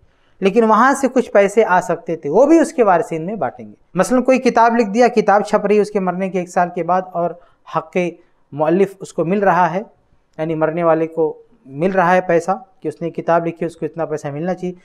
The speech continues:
तो वो पैसा जब आएगा ना तो वो भी सारे वारिसिन में बटेगा। तो एक आदमी मरता है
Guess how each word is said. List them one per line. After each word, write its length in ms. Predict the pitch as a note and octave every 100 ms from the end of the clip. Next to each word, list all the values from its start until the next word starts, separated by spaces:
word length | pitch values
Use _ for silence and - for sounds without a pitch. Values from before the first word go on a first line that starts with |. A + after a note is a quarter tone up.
| _ _
तो 40 | G3
वो 60 |
पैसा 260 | G#3+ A3 A3+
जब 140 | G#3+ F#3+
आएगा 220 | A3 G#3
ना 100 | A#3+
तो 120 | A3
वो 60 | F#3
भी 80 |
सारे 260 | F#3 D#3+ E3
वारिसिन 360 | C#3+ B2+ - C3+
में 180 | E3 G#3+ _ _ _ _ B2
बटेगा। 480 | A2+ G#2 F#2+ G2 _ _ _ _ _
तो 60 | G3+
एक 180 | A#3+ B3+
आदमी 220 | B3+ B3
मरता 340 | B3+ A3 A3 B3+
है 180 | C4